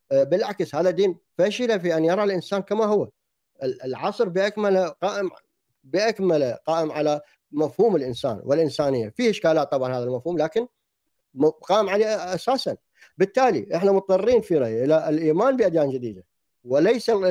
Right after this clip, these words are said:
ال-، نشر مفاهيم إلحادية جديدة، لأن هذا غير ممكن كما قلت.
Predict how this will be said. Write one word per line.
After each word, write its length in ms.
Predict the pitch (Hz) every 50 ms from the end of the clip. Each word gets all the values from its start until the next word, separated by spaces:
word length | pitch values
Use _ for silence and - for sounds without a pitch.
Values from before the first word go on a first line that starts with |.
| 180 175 170
ال-، 560 | 170 160 151 156 156 156 147 151 143 143 160
نشر 320 | 170 175 170 - 165 - - -
مفاهيم 460 | 160 156 151 - 156 143 147 151 147
إلحادية 380 | 143 135 123 143 139 135 135 135
جديدة، 400 | 131 127 123 117 113 98 98 95 _ _ _ -
لأن 160 | 151 170 170 180
هذا 140 | 190 185
غير 160 | 165 185 196 185
ممكن 240 | 170 143 - 135
كما 240 | 123 - 131 123 117
قلت. 240 | 107 - 104 92 -